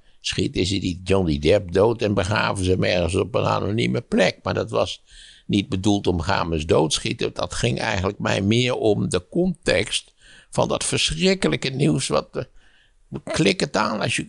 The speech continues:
als je Google News volgt. Het zit vol met dit soort van onzin. En, eh, ook over bekende Nederlanders die een kindje verwachten. A, heb ik nooit van ze gehoord. En B, waarom verwachten ze allemaal kindjes en geen kinderen?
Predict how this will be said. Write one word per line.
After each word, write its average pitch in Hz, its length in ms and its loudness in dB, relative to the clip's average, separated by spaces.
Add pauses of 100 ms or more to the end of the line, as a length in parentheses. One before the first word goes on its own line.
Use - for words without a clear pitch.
als 117 100 -4
je 127 140 -4
Google 151 380 2
News 196 240 2
volgt. 175 360 0
Het 170 120 0
zit - 260 2
vol 226 260 4
met 196 180 0
dit 180 180 0
soort - 260 2
van - 160 -2
onzin. 208 480 2 (1080)
En, - 160 2
eh, - 260 -2
ook - 200 0
over 165 280 2
bekende 190 480 0
Nederlanders 170 540 0
die 175 180 -2
een 151 100 -4
kindje 220 440 2
verwachten. 156 680 0 (380)
A, - 280 2
heb - 140 0
ik 151 100 -4
nooit 202 300 4
van 180 240 4
ze 135 100 2
gehoord. 131 460 4
En 165 140 2
B, 160 80 2 (160)
waarom 175 360 0
verwachten 156 500 0
ze 160 100 2
allemaal 185 240 2
kindjes 185 720 2
en 131 160 0
geen - 220 -2
kinderen? 135 640 2